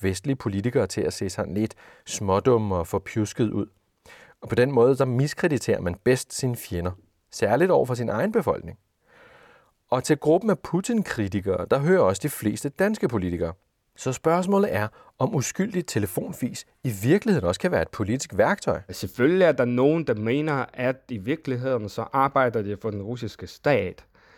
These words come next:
Speaker 2: og, øh, måske for nogle af de russiske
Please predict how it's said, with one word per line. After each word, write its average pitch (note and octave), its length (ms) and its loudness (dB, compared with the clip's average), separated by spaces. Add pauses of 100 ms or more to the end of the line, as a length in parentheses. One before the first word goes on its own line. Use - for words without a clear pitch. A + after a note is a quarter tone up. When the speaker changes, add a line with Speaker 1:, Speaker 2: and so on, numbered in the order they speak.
(140)
Speaker 2:
og, A#2+ 540 4
øh, G2+ 760 -4
måske G#2 400 -4
for G#2 300 -4
nogle A2 360 -4
af F#2+ 60 -6
de F#2 80 -12
russiske G#2 540 -8